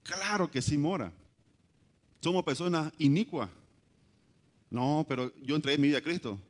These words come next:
Por supuesto, pero sigue habiendo pecado. Demuéstramelo. Muy bien, esta mañana te levantaste, ¿y qué hiciste? Vamos, ¿qué hiciste?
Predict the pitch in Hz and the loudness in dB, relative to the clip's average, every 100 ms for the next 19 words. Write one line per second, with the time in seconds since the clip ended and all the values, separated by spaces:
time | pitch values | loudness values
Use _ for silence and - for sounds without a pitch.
0 | _ 160 156 143 220 226 - 92 104 _ | _ -2 -2 -2 -2 -2 -6 -12 -12 _
1 | _ - 165 170 196 139 143 135 135 175 | _ -2 0 0 2 4 2 0 -6 -6
2 | 170 98 _ _ _ _ _ _ _ _ | -8 -12 _ _ _ _ _ _ _ _
3 | _ _ _ _ _ _ _ _ - 170 | _ _ _ _ _ _ _ _ 0 4
4 | 202 240 165 131 113 110 - - _ _ | 6 6 4 2 2 -4 -10 -20 _ _
5 | _ - 160 226 156 165 220 - 151 165 | _ -2 4 6 6 4 0 -4 -6 -2
6 | 143 139 151 151 147 127 113 113 143 139 | 2 2 4 2 0 -2 -2 -2 -4 -4
7 | 127 - 139 - 185 175 180 160 - - | -8 -6 -8 -2 0 0 -2 -6 -8 -18
8 | - _ _ _ _ _ _ _ _ _ | -20 _ _ _ _ _ _ _ _ _
9 | _ _ _ _ _ _ _ _ _ _ | _ _ _ _ _ _ _ _ _ _
10 | _ _ _ 117 190 151 127 170 175 160 | _ _ _ -6 -2 -2 0 -2 -2 -4
11 | - | -10